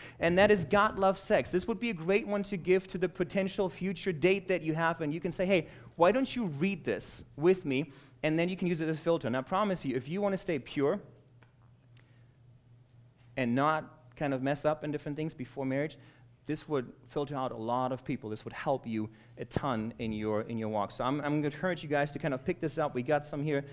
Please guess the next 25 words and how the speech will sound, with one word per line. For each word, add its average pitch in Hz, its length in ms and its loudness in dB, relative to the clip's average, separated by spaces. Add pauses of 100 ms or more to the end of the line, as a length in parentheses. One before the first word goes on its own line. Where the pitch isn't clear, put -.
(180)
As 131 160 0
a - 20 -2
matter 151 120 2
of 151 80 -2
fact, 151 180 0
there's 139 240 0
some 131 180 -2
really 156 220 0
good 151 160 -2
stuff 147 220 -4
at 123 100 -2
the 123 160 -2
end 135 340 2 (220)
that 127 160 0
kind 147 140 -2
of 120 80 -2
helps 156 340 -2
you 147 100 -2
understand, 123 680 -2
uh, 113 240 -4
some 127 220 -2
medical 156 340 0
stuff 135 360 -2
on 117 180 -4
why 127 420 0